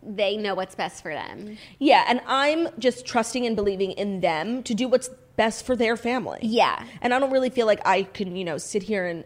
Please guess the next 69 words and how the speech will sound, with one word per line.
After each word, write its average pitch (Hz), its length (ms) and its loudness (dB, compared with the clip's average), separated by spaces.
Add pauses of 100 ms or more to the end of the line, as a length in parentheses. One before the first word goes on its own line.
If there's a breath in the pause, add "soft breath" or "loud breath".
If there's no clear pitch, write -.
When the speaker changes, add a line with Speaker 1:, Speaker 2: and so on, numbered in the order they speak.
(100)
Speaker 2:
and 196 120 0
speculate 214 480 -2
'cause 190 200 -10
I 180 80 2
don't 175 120 -2
know 156 100 -6
what's - 120 -8
best - 220 -10
for - 60 -20
their 202 100 -8
family. - 460 -10
Speaker 1:
No, 226 260 2
but 196 120 -2
we 208 120 -4
just 220 200 -6
all 202 80 -2
saw 202 200 -2
the 214 60 -6
photo. - 260 -16 (340)
So 233 140 -12
Speaker 2:
Yeah. 190 60 4
Speaker 1:
we're 202 100 0
talking 220 280 0
about 233 160 -2
a 247 40 -6
photo. - 460 -12
Speaker 2:
We're 208 100 0
just, - 400 -8
we're 262 100 -4
just 403 120 -4
speculating. 202 580 -2 (160)
Speaker 1:
We're 214 100 0
just 220 220 -2
speculating. 247 380 0
Speaker 2:
Even 240 100 4
though 214 40 4
I 214 60 4
just 220 140 -2
said 233 100 0
we 254 80 -2
wouldn't. 262 260 0
We 220 100 2
just 226 140 -4
are. 135 180 -4 (340)
Speaker 1:
Yeah, - 320 -2 (100)
no, 453 300 -6
we're 302 200 -4
just 427 380 -12 (300)
hoping, 269 300 -2
wishing, 247 440 -6
praying. 262 240 0
Speaker 2:
Did 233 80 -2
you 285 60 2
see 285 260 -4
Kylie 208 340 2
uploaded 202 300 0
a 196 60 -4
new 190 360 -2
YouTube 185 180 -4
video 185 260 2
to 202 120 -6
her 185 80 -2
channel, 175 380 -2
Kris 196 180 -8
Jenner 165 220 0
Does 170 160 -4
My 175 80 -4
Makeup? 196 460 2
Speaker 1:
Yes. - 580 -4